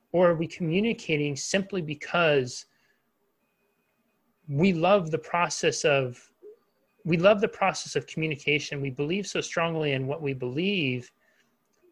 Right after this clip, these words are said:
that we are willing to communicate through the discomfort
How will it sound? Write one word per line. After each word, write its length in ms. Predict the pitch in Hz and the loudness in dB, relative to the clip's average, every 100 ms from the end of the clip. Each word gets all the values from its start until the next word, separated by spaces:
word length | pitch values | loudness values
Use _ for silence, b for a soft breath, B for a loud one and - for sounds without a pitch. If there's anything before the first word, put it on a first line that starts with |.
| _ | _
that 420 | 135 156 151 160 | 2 4 4 2
we 200 | 139 180 | -2 0
are 160 | 208 170 | 4 4
willing 680 | 143 139 147 190 208 196 175 | 4 0 4 4 4 2 0
to 200 | - 156 | -4 -8
communicate 720 | - 160 165 175 - 151 - | -4 -2 0 -2 -2 -6 -6
through 680 | - - 156 170 190 180 151 | -12 -10 -2 4 6 6 4
the 160 | 139 | 4
discomfort 840 | 139 131 - 175 175 - 139 117 | 2 2 0 2 2 4 2 2